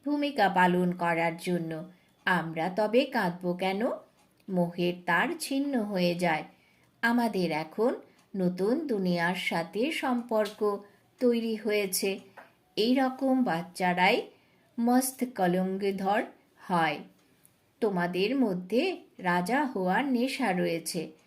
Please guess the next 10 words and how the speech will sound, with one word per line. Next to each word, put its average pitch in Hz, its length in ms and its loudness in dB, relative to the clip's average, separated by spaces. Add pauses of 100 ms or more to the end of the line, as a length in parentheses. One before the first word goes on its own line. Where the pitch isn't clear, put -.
(380)
ব্রহ্মা 254 480 4
বাবার 190 500 2
মধ্যেও 220 560 2
তো 220 360 0 (220)
নেশা 233 420 0
রয়েছে 196 520 -2
যে 185 340 0 (280)
আমি 185 400 0
সত্যযুগে 185 880 0
গিয়ে 202 500 0